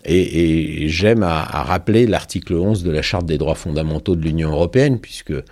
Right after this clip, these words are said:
ça fait partie du traité de fonctionnement de l'Union européenne. Et c'est quand même bien de dire, euh, les règles qui ont été fixées, euh, pas toujours avec notre accord d'ailleurs. Euh,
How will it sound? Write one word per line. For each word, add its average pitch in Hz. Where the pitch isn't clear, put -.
ça -
fait -
partie -
du 67
traité -
de -
fonctionnement 73
de 67
l'Union 65
européenne. 120
Et 117
c'est -
quand 73
même 90
bien 170
de 76
dire, 85
euh, 71
les 69
règles 71
qui -
ont 67
été 65
fixées, 95
euh, 62
pas 67
toujours 76
avec 67
notre 69
accord 127
d'ailleurs. 69
Euh, 69